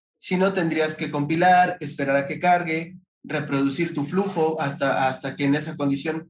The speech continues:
se ejecute lo que quieres de tu periférico y es-, asegurarte que funciona, ¿no? Y con airda no, en el momento en el que lo vas haciendo, en el que vas arrastrando los bloques, vas viendo en tu, en tus periféricos, eh, lo que se ejecuta.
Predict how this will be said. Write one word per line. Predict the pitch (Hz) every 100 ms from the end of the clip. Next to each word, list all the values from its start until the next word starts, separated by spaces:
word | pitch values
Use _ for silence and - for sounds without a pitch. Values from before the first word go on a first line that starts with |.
| -
se | - 147
ejecute | 143 143 160 156
lo | 135
que | 127 135
quieres | 147 147
de |
tu | 143 147
periférico | 156 - 180 175 185 175
y | 143
es-, | 139
asegurarte | 143 147 143 151 160 135 143
que | 143
funciona, | 139 143 - 170 123 - _ _ _ _
¿no? | 147 170 - - -
Y | 165
con | 165 151
airda | 156 170 170
no, | 214 -
en | 165
el | 160
momento | 156 175 202
en | 196
el | 175
que | 165
lo | 160
vas | 185 196
haciendo, | 196 233 226 269 -
en | 151
el | 147
que | 143
vas | 151 180
arrastrando | 185 175 185 180
los | 170 170
bloques, | 185 185 190
vas | 180 185 180
viendo | 202 185 170
en | 160
tu, | 147 143 143 - _ _
en | - 147
tus | 147
periféricos, | 151 147 151 160 - 160 - -
eh, | - 143 - - _ _
lo | 151 147
que | 147
se | 143
ejecuta. | 143 - 95 - -